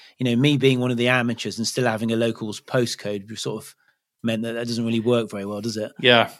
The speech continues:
Speaker 2: Haven't been here long then, have you? <laughs>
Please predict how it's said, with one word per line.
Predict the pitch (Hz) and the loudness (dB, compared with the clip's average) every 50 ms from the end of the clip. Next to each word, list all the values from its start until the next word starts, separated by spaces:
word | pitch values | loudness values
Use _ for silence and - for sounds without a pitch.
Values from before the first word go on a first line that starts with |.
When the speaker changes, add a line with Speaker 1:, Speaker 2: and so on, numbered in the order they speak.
| _ - | _ 0
Speaker 2:
Haven't | - 202 202 214 208 | 2 4 4 4 6
been | 175 226 208 | 6 6 6
here | 185 196 220 | 6 6 4
long | 196 196 202 185 165 156 143 | 6 8 6 6 6 4 2
then, | 127 123 120 123 | 2 2 2 0
have | 120 135 135 135 | -2 -4 -2 0
you? | 165 190 233 226 - - _ _ _ - - - - - - - | 2 2 2 0 -4 -8 _ _ _ -20 -20 -20 -20 -6 0 2
<laughs> | - 165 - - 165 - - | 2 4 4 2 0 0 -2